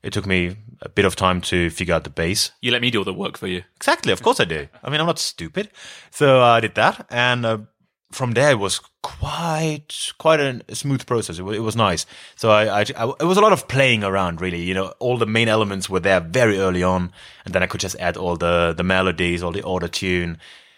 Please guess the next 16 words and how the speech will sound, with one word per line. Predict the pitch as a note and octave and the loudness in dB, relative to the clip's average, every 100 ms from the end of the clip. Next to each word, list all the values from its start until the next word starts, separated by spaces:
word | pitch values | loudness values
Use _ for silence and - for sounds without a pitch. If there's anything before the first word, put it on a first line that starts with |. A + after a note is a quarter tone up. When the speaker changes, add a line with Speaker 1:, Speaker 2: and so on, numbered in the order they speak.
| _ | _
Speaker 1:
work | - A2+ A2 G#2+ | -2 2 2 0
on, | G2 F#2 | -2 -2
uh, | - B1 - | -6 -14 -8
on | A2 | -2
my | G2 | 0
voice, | F#2+ G2 G2 F#2+ - | 2 2 2 2 0
how | - F#2+ | 2 2
m-, | F#2 F#2+ - - _ - | 2 -2 -6 -20 _ -16
how | - A#2 | -2 0
much | A#2 A2 - | 2 0 -2
reverb | G2+ F#2+ F#2+ | -8 -4 -4
I | F#2 | -4
want, | F2+ F2+ F2 F2 E2 - - | -6 -6 -8 -8 -8 -10 -12
in | E2+ G2+ | -10 0
what | G2 - | -2 0
places. | G2+ F#2+ F2 - F2 E2+ - | 0 2 0 -4 -4 -2 -4